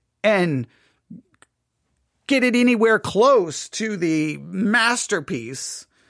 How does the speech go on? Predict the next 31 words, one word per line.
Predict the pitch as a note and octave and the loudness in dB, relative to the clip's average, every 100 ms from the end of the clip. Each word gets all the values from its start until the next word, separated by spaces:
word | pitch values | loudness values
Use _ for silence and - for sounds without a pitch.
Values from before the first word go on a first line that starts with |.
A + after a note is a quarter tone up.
| _ _ _ _ _ - | _ _ _ _ _ -4
of | G#3+ | -2
the | F#3 | 0
work | F#3 G#3 G#3 | 2 2 2
of | F3 D#3+ | -2 2
John | G3 E3+ | 2 2
Lennon." | F#3+ F3+ C3 | 2 0 2
I'm | D#3+ | 2
not | G3 F3+ | 2 0
necessarily | F3+ E3 E3+ E3 | -4 -2 -2 -2
a | |
fan | C3 G3 E3 | -2 -2 -2
of | C#3 | -2
Imagine, | C#3 G3 A3+ E3 D#3 | -2 2 2 0 -2
just | C3+ F3 - | -2 -2 -2
mainly | D#3+ | -2
because | D3 C3+ D3 | -2 -2 -2
it's | C3 | -2
been | D#3 C#3 D3+ | -2 -4 -4
done | B2 D3+ | 0 0
in | C#3+ C#3 | 0 -6
karaoke | - D#3 D3+ F3 - A#2+ | -2 -2 0 -4 -2 -4
a | |
million | C#3 C#3+ B2+ | -2 -2 -2
times | C3 C3+ C3+ | -2 0 0
on, | C3 C3+ C#3 | 0 -2 -4
on | C3 B2 C3 B2+ B3 D3 C#3 _ - - - | -6 -6 -8 -14 -14 -16 -16 _ -20 -20 -6
American | - - E3+ - D#3+ | -4 0 0 0 0
Idol | D3+ D3+ C#3+ | 0 0 0
and | C3+ | 0
The | B2+ | -2
Voice. | C#3+ F3+ B2 | 0 -2 -2